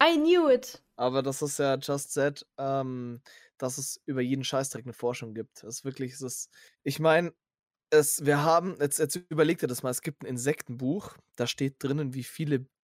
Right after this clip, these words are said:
Speaker 2: Fliegenarten es gibt.
Speaker 1: Äh, wie viele gibt es?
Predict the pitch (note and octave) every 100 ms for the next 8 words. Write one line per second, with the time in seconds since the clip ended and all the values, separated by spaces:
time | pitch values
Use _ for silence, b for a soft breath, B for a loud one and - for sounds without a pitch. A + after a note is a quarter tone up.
0 | _ _ _ - - D#3+ F3 E3 C#3+ -
1 | F#2+ - A#2 A#2 - A#2 - - - _
2 | _ _ _ - G3+ G3+ G3 G3 G3 -
3 | G#3+ G#3 B3 - E4 -